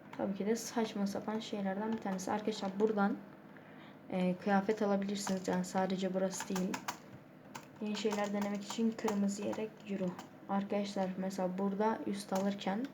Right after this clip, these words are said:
tek bir yere gelip, yani mesela sadece buraya gelip içeriye giriyor. İçeride deniyorsunuz. Yani siz böyle bakmıyorsunuz. Üst giyim mesela siyah atlet diyelim. Ben, ben sadece bir tane siyah atlet alacağım.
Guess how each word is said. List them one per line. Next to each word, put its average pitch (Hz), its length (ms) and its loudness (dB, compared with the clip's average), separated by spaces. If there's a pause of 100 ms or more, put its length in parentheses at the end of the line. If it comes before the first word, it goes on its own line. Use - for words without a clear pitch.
(880)
tek 202 200 -4
bir 185 60 0
yere 180 200 6
gelip, 180 360 0 (600)
yani 180 120 0
mesela 180 320 -2
sadece 190 440 -4
buraya 196 220 2
gelip 202 280 0 (640)
içeriye 202 360 6 (120)
giriyor. 226 420 10 (840)
İçeride 214 500 10
deniyorsunuz. 190 540 6
Yani 185 300 6
siz 190 360 0
böyle 196 300 8
bakmıyorsunuz. 196 540 4
Üst - 260 0
giyim 180 160 4
mesela 185 400 4
siyah - 460 2
atlet 196 460 2
diyelim. 175 360 4 (600)
Ben, - 260 0
ben 226 160 8
sadece 214 460 2
bir 202 60 -4
tane 202 200 2
siyah 196 260 2
atlet 185 380 0
alacağım. 180 360 4